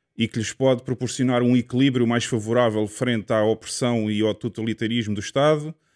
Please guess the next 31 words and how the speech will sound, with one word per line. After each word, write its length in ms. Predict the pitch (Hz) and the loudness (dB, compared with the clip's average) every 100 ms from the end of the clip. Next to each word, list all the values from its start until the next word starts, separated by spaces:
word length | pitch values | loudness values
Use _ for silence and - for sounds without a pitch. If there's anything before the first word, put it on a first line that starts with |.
| _ _ - | _ _ -4
Ah, 180 | 113 117 | -2 0
vamos 200 | 165 151 | 0 0
proibir 300 | - 127 151 | 0 0 0
isso 180 | 135 - | 0 -2
tudo, 240 | 117 101 - - | -2 -4 -8 -12
porque 160 | 113 | -8
o 40 | 117 | -4
que 100 | 117 | -2
interessa 600 | 104 151 170 - 190 190 _ - | 0 2 2 0 -4 -6 _ -2
é 80 | 113 | 0
o 40 | |
Estado 440 | 110 - 139 135 | 0 0 2 2
mandar 420 | 127 120 127 135 123 _ | 0 0 0 0 -6 _
em 80 | 110 | -12
toda 220 | - 135 | -2 0
a 60 | 127 | 2
gente. 340 | 110 101 - _ _ _ _ | 0 -2 -4 _ _ _ _
É 120 | - 101 | -2 2
isso 400 | 123 127 - - _ _ | 4 2 -6 -16 _ _
que 80 | 104 | -8
a 20 | |
senhora 260 | - 113 107 | -4 -2 -2
deputada, 680 | - - 117 117 117 117 - _ _ - | -6 -2 0 2 0 -4 -6 _ _ -2
ah, 200 | 107 104 | 0 0
pretende 580 | - - 127 123 120 - _ _ _ - | -4 0 2 2 -2 -8 _ _ _ -6
com 120 | 110 | -4
as 120 | 101 | -4
suas 200 | 113 110 | -4 -6
políticas 520 | - 104 107 107 107 98 | -6 -4 -4 -6 -10 -10
de 80 | - | -10
esquerda. 460 | - 90 78 73 | -6 -6 -6 -14